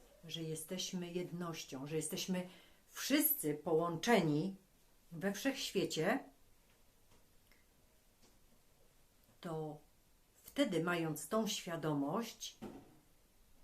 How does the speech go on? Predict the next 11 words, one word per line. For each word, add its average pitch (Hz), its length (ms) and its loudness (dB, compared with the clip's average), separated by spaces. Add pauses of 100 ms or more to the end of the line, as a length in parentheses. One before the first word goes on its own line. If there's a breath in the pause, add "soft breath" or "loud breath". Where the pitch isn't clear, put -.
(500)
y, 151 540 -6 (200)
wiemy, 175 800 0 (500)
że 165 600 -4 (240)
nie 170 160 -8
możemy 190 460 2
drugiej 196 520 -2
istocie 185 420 -2
zrobić 175 420 -4
przykrości 185 800 -4
i 202 40 -8
krzywdy, 165 600 -2